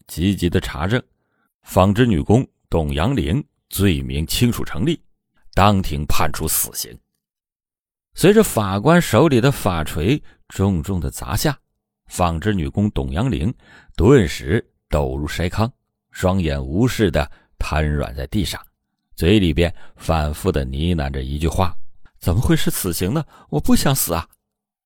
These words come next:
那么，这个名叫董阳玲的纺织女工到底是谁呢？她犯了什么罪？为何年仅十九岁就被法院直接判处死刑？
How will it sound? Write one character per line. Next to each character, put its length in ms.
那 120
么， 180
这 180
个 100
名 240
叫 160
董 300
阳 160
玲 160
的 100
纺 340
织 120
女 160
工 280
到 320
底 120
是 180
谁 260
呢？ 120
她 140
犯 260
了 80
什 200
么 100
罪？ 220
为 260
何 180
年 280
仅 180
十 220
九 260
岁 260
就 140
被 140
法 320
院 240
直 300
接 240
判 360
处 160
死 240
刑？ 200